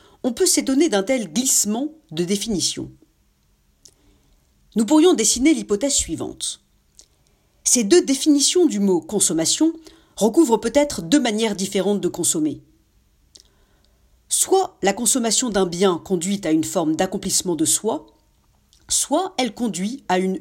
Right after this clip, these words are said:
usure de soi. Le meilleur exemple pour comprendre ce qui est à l'œuvre ici est sans doute l'épisode d'Adam et Ève dans le jardin d'Éden avec le fruit défendu.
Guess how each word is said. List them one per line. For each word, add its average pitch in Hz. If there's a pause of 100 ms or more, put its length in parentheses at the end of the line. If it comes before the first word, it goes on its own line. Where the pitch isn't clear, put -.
usure 240
de 156
soi. - (1300)
Le 190
meilleur 277
exemple 233
pour -
comprendre 220
ce -
qui 202
est 175
à 170
l'œuvre 185
ici 269 (400)
est 214
sans 277
doute 359
l'épisode 262
d'Adam 233
et 202
Ève 196
dans 175
le 175
jardin 214
d'Éden 180
avec 175
le 185
fruit 170
défendu. 147